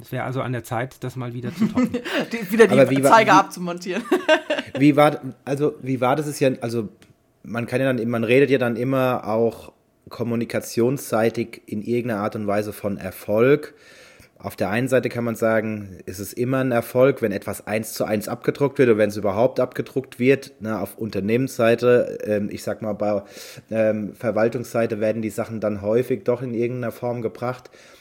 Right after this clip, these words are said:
Speaker 3: Aber Erfolg heißt ja in dem Fall auch, habt ihr damit irgendwie Aufmerksamkeit erzeugt? Ähm, habt ihr Leute erreicht? Also wie war das Feedback bei den BürgerInnen? Wie, ähm, hast, hab, hast du das Gefühl gehabt, du,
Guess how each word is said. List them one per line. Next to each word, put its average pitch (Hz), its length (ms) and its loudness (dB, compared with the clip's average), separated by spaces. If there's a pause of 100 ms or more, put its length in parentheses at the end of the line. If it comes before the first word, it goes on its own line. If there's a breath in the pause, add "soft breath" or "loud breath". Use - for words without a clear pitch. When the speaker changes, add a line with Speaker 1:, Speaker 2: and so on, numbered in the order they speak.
(140 soft breath)
Speaker 3:
Aber 127 240 6 (160)
Erfolg 139 480 2
heißt 139 240 2
ja 156 60 4
in 139 120 0
dem 139 180 4
Fall 151 220 0
auch, 143 320 2
habt - 220 -4
ihr 143 100 4
damit 135 440 0 (180)
irgendwie 135 380 0
Aufmerksamkeit 117 960 2
erzeugt? 131 640 0
Ähm, 120 220 -2
habt 117 160 -6
ihr 127 80 2
Leute 117 280 4
erreicht? 107 420 0
Also 113 260 -4
wie 113 140 -4
war 123 340 0 (500 soft breath)
das 120 220 0
Feedback 175 680 2 (120)
bei 120 320 6
den 110 260 0
BürgerInnen? 160 640 2 (560 soft breath)
Wie, 131 320 0
ähm, 117 1040 -2 (280)
hast, - 340 -6
hab, - 260 -8
hast 131 160 -4
du 147 40 -4
das 135 140 -2
Gefühl 160 300 0
gehabt, 151 360 4
du, 127 120 8